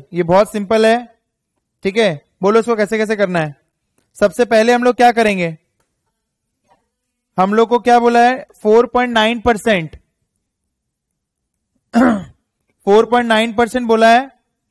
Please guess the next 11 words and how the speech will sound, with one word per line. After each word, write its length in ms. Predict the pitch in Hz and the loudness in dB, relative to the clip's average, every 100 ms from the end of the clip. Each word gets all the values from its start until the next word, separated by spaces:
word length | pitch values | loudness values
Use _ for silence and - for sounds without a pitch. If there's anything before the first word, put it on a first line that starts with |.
| _ _ _ _ _ - | _ _ _ _ _ -8
ठीक 140 | 214 | -2
है? 360 | 247 185 143 _ _ _ | 0 0 -6 _ _ _
तो 60 | - | -10
सबसे 320 | 202 196 254 | -6 -4 -2
पहले 240 | 240 247 254 | 0 2 2
क्या 180 | 247 | 2
करेंगे? 460 | 247 240 240 247 262 277 - _ _ _ _ _ _ _ | 0 0 -2 -2 -4 -6 -16 _ _ _ _ _ _ _
क्वार्टरली 520 | 220 214 214 240 254 269 | 2 2 4 0 0 0
बोला 240 | 254 240 | 2 2
है 80 | 214 | 2
ना, 180 | 254 | 2